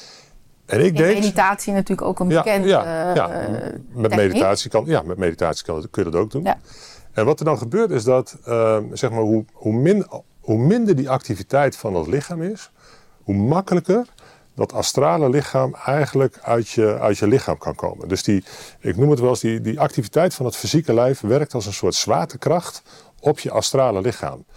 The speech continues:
Speaker 1: Dus op het moment dat je heel actief bent en fysiek bezig bent, ja, dan, dan zit dat astrale lichaam gewoon in dat lichaam. Maar op het moment dat je een hartstilstand krijgt, dan, ja, stopt in één keer een heel groot gedeelte van je, eh, van je, eh, activiteit van je cellen.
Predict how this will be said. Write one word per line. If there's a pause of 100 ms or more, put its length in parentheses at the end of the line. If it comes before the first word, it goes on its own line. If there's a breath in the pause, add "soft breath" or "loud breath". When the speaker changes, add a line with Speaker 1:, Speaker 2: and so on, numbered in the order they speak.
(220 soft breath)
Speaker 1:
Dus
op
het
moment
dat
je
heel
actief
bent
en
fysiek
bezig
bent, (400 loud breath)
ja,
dan,
dan
zit
dat
astrale
lichaam
gewoon
in
dat
lichaam. (640 loud breath)
Maar
op
het
moment
dat
je
een
hartstilstand
krijgt,
dan, (140)
ja,
stopt
in
één
keer
een
heel
groot
gedeelte
van
je,
eh,
van
je,
eh,
activiteit
van
je
cellen.